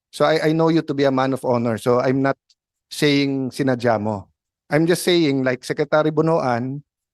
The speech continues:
medyo tignan naman niya yung receiving niya, ba't hindi niya pinorward sa relevant offices? Sa inyo din,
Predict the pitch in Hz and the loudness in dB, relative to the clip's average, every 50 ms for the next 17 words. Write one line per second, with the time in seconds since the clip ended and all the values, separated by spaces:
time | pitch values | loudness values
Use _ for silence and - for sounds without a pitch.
0 | _ _ 190 202 202 254 247 - 277 233 240 214 180 160 160 156 151 147 143 143 | _ _ -2 0 0 -2 -2 -2 -2 0 0 2 2 2 2 2 2 2 2 2
1 | 143 139 131 135 123 - 135 127 120 120 117 120 135 147 143 127 123 _ - 127 | 0 0 -2 -4 -2 -2 -6 -2 -2 -2 -2 0 0 0 0 0 -4 _ -2 -4
2 | 123 120 123 117 123 123 _ 131 123 120 120 117 113 113 117 117 110 - - 120 | -2 -2 -2 -2 -2 -2 _ 0 0 2 0 0 2 0 0 0 -2 -2 0 0
3 | 113 110 110 120 120 113 110 107 117 113 110 - 120 110 - - 123 - - 110 | 0 2 2 0 -2 -2 -2 -2 -4 -4 -4 -6 -8 -8 -6 -6 -10 -6 -4 -6
4 | 101 98 - _ _ - - _ _ - - 233 240 233 220 170 139 127 127 131 | -6 -6 -10 _ _ -20 -20 _ _ -2 0 0 0 0 -2 0 2 0 0 0
5 | 131 123 127 | -4 -10 -16